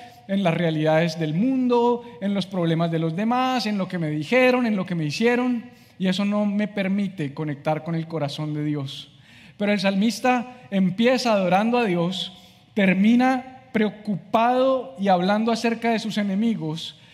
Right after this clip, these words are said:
pero de repente pareciera que algo dentro de él cambia. Y dice, "Espérate,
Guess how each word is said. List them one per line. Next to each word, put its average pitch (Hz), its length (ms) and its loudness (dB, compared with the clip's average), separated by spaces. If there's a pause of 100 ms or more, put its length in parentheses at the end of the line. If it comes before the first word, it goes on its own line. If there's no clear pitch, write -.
(280)
pero 196 220 4
de 196 100 2
repente 202 360 0
pareciera 214 520 0
que 220 100 0
algo 190 460 -2
dentro 160 360 -2
de 151 160 2
él 165 120 -2
cambia. 156 480 -2 (480)
Y 175 100 2
dice, 190 560 2
"Espérate, 156 600 -4